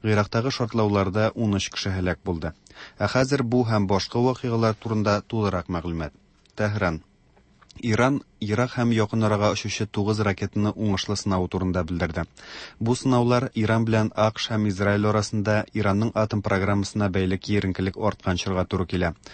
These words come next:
Дәүләт телевидениесе белдерүенчә, сыналган ракеталар арасында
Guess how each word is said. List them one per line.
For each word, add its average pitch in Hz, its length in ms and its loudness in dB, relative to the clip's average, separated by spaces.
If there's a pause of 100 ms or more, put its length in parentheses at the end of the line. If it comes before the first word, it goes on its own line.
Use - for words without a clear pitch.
(340)
Дәүләт 110 380 4
телевидениесе 101 540 0
белдерүенчә, 104 680 0
сыналган 113 540 0
ракеталар 101 480 0
арасында 98 640 0